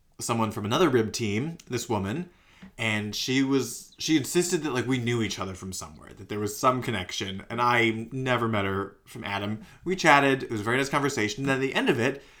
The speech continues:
she asked for my number in case she put together where we knew each other from. And I,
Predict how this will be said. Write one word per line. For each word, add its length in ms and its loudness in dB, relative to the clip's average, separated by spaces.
she 220 4
asked 280 -2
for 140 0
my 140 2
number 400 2
in 160 -6
case 320 0
she 220 -4
put 380 -8
together 680 0
where 200 2
we 100 2
knew 180 4
each 160 6
other 200 -2
from. 460 -8
And 600 2
I, 280 0